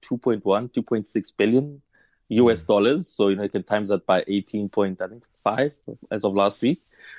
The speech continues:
Speaker 1: So you can about th-, three hundred or something there.
Speaker 2: Mm.
Speaker 1: So the value of it is important. However, and I, I think this is maybe speaks more to the internal controls of South Africa, that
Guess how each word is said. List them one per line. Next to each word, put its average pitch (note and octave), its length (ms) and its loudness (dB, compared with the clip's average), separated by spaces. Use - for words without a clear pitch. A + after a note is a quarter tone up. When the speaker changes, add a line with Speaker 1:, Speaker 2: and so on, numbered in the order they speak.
Speaker 1:
So - 120 0
you G#2 80 4
can G#2+ 120 2
about F#2+ 180 -2
th-, G#2 160 0
three - 200 0
hundred G2+ 200 0
or F#2+ 80 -2
something G2 340 -2
there. A2+ 180 -2
Speaker 2:
Mm. F2+ 380 -2
Speaker 1:
So F3 220 0
the C3 200 2
value C#3 360 2
of C3 140 -8
it A#2 160 -8
is C3+ 180 2
important. A2 600 -4
However, C3+ 480 2
and G#2 280 -2
I, A#2 200 0
I A2 40 -2
think B2+ 260 -2
this A#2 180 2
is A#2 100 2
maybe A2 240 -2
speaks - 380 -4
more A2 180 2
to - 140 -14
the G#2 80 -6
internal A2 400 0
controls G2+ 380 -4
of F#2+ 100 -4
South F#2 160 0
Africa, G2+ 400 0
that G2 240 0